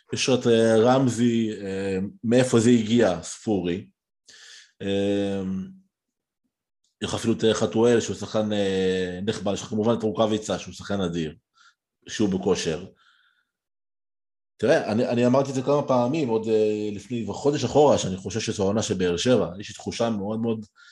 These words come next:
אה, טובה לגבי חדר ההלבשה שלהם, אה, גם דיברנו על זה בפרק שעבר, שיש להם קצת, אה, מה שנקרא פסיכופטים, שרוטים כאלה,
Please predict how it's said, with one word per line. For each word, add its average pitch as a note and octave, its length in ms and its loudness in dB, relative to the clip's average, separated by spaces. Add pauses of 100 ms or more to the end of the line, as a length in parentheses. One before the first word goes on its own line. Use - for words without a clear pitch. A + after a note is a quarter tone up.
(320)
אה, F#2+ 220 0 (100)
טובה G2 380 2 (380)
לגבי G2 520 -2
חדר G#2+ 320 0
ההלבשה G2 420 -2
שלהם, F2 480 -6 (460)
אה, F2+ 360 -12
גם F#2 100 -6
דיברנו F#2 220 -4
על G#2 60 0
זה F2+ 80 -10
בפרק F2+ 440 -4
שעבר, B2 500 -2 (640)
שיש B2 280 -6
להם B2 380 -2
קצת, A2 260 -6
אה, G#2+ 100 0
מה A#2+ 100 -4
שנקרא B2 440 -2 (180)
פסיכופטים, A2 760 -2
שרוטים G#2 560 -6
כאלה, A#2+ 440 0